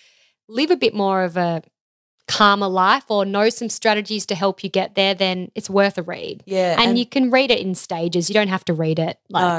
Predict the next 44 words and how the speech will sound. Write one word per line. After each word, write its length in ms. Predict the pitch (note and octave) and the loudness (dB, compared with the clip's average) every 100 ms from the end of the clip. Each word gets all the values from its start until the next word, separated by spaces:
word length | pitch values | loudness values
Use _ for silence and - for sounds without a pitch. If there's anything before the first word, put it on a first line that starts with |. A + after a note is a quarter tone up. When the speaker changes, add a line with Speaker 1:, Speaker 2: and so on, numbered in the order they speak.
| D3+ | 2
Speaker 2:
it's 80 | |
Speaker 1:
consistently 680 | D#3 G3+ G3+ - G3 F3+ E3+ | 4 4 2 -4 -6 -2 -2
every 240 | E3 E3 E3 | 0 2 2
night. 380 | D#3 D3+ D#3 | 0 -2 -6
Speaker 2:
No, 160 | F#3+ F#3 | -4 -2
and 260 | D#3+ A#2+ E3+ | 0 0 -4
it's 140 | - | -6
very 340 | - F#3 F3+ | -2 -2 -2
easy 320 | - D#3 D#3 D3+ | -6 -8 -8 -4
reading. 460 | D3 D3+ C#3+ C#3+ | -2 -2 -6 -6
And 120 | C#3+ | -4
I 60 | D#3+ | -4
think, 280 | D#3 G3 F#3+ | -4 -6 -2
like 240 | F3+ E3+ | -2 -2
you 80 | - | -6
said, 540 | - - F3 D3+ C3+ D3+ | -8 -6 -4 -4 -4 -4
that's 200 | D#3+ F3 | -6 -6
a 40 | |
really 180 | E3 D3+ | -4 -4
good 200 | C#3 C#3 | -6 -8
sign 320 | - E3 A#2+ | -8 -6 -6
because 180 | D3 D3 | -6 -4
I 140 | D#3 D#3+ | -4 -4
felt 240 | - - | -4 -6
the 60 | E3 | -6
same. 420 | - E3 D#3 - | -8 -10 -10 -10
Once 200 | D3+ D3+ | -8 -8
I 100 | D3+ | -8
started 360 | - D#3 D3 | -6 -6 -6
reading 320 | C#3 C#3 D3+ D#3+ | -4 -4 -4 -6
it, 120 | B2 | -4
I 100 | B2 | -4
actually 260 | D3+ - | -4 -6
wanted 380 | D3+ C#3 D3 D3 | -6 -8 -8 -6
to 60 | - | -6
keep 240 | - C3+ | -6 -6
reading 260 | - D#3+ F3 | -4 -4 -4
it 140 | D#3+ | -6
because 240 | - D#3+ D#3+ | -8 -8 -6
it 80 | D#3 | -4
was 100 | D#3 | -4
so 220 | - D#3+ D#3+ | -6 -8 -8
relatable. 560 | D3+ G2 A#2 D#3+ A3+ | -8 -8 -6 -6 0
Speaker 1:
Yeah. 180 | G3 E3+ | 0 0